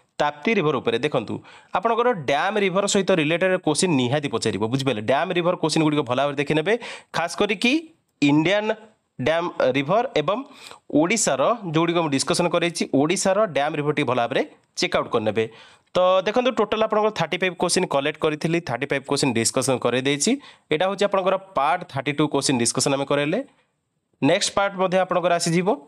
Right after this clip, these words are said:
ଯାହାକି ଦେଖନ୍ତୁ, ଆପଣଙ୍କର ପିଓ ପରୀକ୍ଷା ହେବା ପର୍ଯ୍ୟନ୍ତ କୋଶ୍ଚିନ୍ ଆନ୍ସର, ଷ୍ଟାଟିକ୍ ଜିକେର କୋଶ୍ଚିନ୍ ଆନ୍ସର ଗୁଡ଼ିକ ଡିସ୍କସନ୍ କଣ୍ଟିନ୍ୟୁ ରହିବ। ଏହା ସହିତ ଆପଣଙ୍କର ଓଡ଼ିଆ, ଇଂଲିଶ ସବୁ କୋଶ୍ଚିନ୍ ଡିସ୍କସନ୍ ଚାଲିବ।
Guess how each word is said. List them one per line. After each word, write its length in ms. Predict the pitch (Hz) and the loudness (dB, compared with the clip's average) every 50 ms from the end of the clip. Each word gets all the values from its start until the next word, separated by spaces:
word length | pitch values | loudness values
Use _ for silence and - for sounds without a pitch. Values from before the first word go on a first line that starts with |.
| _ _ | _ _
ଯାହାକି 260 | 147 143 147 - 180 175 175 156 | -4 -2 0 2 2 2 2 2
ଦେଖନ୍ତୁ, 240 | 165 143 131 120 117 113 | 0 0 0 0 2 0
ଆପଣଙ୍କର 320 | 123 - 156 160 156 175 180 - - | 0 0 -2 0 0 0 -2 0 0
ପିଓ 180 | 151 160 175 180 | 0 2 2 2
ପରୀକ୍ଷା 360 | 180 175 170 156 - 180 180 190 202 - | 0 -2 -2 0 2 2 2 2 0 0
ହେବା 180 | - 131 143 143 160 | 0 0 0 0 0
ପର୍ଯ୍ୟନ୍ତ 300 | 156 147 143 123 104 135 170 247 - - - - _ _ _ - | 0 0 0 0 0 0 0 -2 -6 -14 -20 -20 _ _ _ -2
କୋଶ୍ଚିନ୍ 320 | 151 151 151 - 196 202 | -2 0 0 0 2 2
ଆନ୍ସର, 260 | 202 196 180 - 202 202 | 2 2 2 2 0 0
ଷ୍ଟାଟିକ୍ 400 | 208 208 185 156 139 - 170 160 151 | 0 2 0 0 0 0 -2 -2 -2
ଜିକେର 220 | 165 156 170 165 160 - | 0 0 0 0 0 -2
କୋଶ୍ଚିନ୍ 220 | 151 147 - 156 160 | -2 0 2 2 2
ଆନ୍ସର 240 | 151 147 - 156 147 | 2 2 0 0 0
ଗୁଡ଼ିକ 220 | 151 151 143 151 139 127 | 0 0 0 0 -2 0
ଡିସ୍କସନ୍ 380 | 127 - - 143 - 151 135 123 | -2 -2 -2 -2 0 0 0 0
କଣ୍ଟିନ୍ୟୁ 400 | - 123 110 - 143 139 151 147 | 0 -2 0 0 0 0 2 2
ରହିବ। 240 | 151 156 156 151 170 220 277 - - - - - _ _ _ 151 | 2 0 0 0 0 -2 -2 -2 -10 -20 -20 -20 _ _ _ 0
ଏହା 120 | 165 185 185 | 2 2 2
ସହିତ 140 | - 202 180 196 190 | 0 0 0 0 0
ଆପଣଙ୍କର 280 | 196 196 185 175 180 175 - - | 0 0 2 2 0 0 2 2
ଓଡ଼ିଆ, 320 | 135 139 143 156 175 185 175 - 143 | 2 2 2 2 2 2 2 2 0
ଇଂଲିଶ 240 | 131 135 170 180 175 - | 0 2 0 0 0 0
ସବୁ 120 | 156 135 131 - | -2 -2 -2 -2
କୋଶ୍ଚିନ୍ 240 | 135 120 - 143 135 113 | -2 0 2 0 2 2
ଡିସ୍କସନ୍ 360 | 120 117 - - 131 143 147 143 | 0 0 0 0 0 0 0 0
ଚାଲିବ। 240 | 156 151 151 156 170 | 0 0 0 0 -2